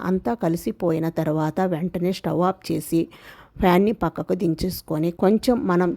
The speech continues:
చేత్తో పట్టుకొని అంత వీలుగా ఉండే అంతవరకు చల్లార్చి పెట్టుకోండి. ఇది కూడా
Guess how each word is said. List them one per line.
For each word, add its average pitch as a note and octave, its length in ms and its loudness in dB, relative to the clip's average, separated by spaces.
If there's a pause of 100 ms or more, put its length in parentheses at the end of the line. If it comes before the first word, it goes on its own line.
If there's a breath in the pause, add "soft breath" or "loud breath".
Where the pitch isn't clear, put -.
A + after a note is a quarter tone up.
చేత్తో F#3 360 0
పట్టుకొని F3 640 -2 (420 soft breath)
అంత G3 240 0
వీలుగా F3+ 520 4
ఉండే E3+ 320 2 (100)
అంతవరకు E3 560 -4
చల్లార్చి E3+ 580 -2
పెట్టుకోండి. D#3+ 560 -4
ఇది - 180 -8
కూడా F3 260 2